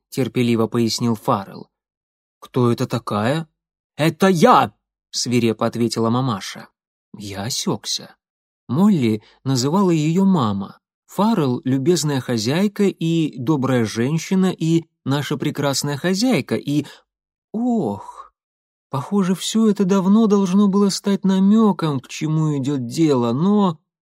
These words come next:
Да им обоим лет по пятьдесят. Неужто в таком возрасте ещё интересуются ухаживаниями?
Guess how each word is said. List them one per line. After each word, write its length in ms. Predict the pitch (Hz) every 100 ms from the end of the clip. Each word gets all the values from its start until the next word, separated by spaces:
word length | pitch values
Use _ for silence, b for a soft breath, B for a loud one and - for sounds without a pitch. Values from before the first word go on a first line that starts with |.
| _ _ _ _ _ _ -
Да 140 | 113
им 200 | 123 139
обоим 400 | 151 156 185 170
лет 220 | 196 -
по 100 | 190
пятьдесят. 840 | - 214 175 214 - 131 107 _ _ _ _ -
Неужто 420 | 110 110 139 151
в 60 | -
таком 300 | 135 156 123
возрасте 580 | 127 151 156 147 - 151
ещё 260 | - 180
интересуются 720 | 175 160 175 160 208 196 - 220
ухаживаниями? 1000 | 202 285 247 139 120 113 101 95 92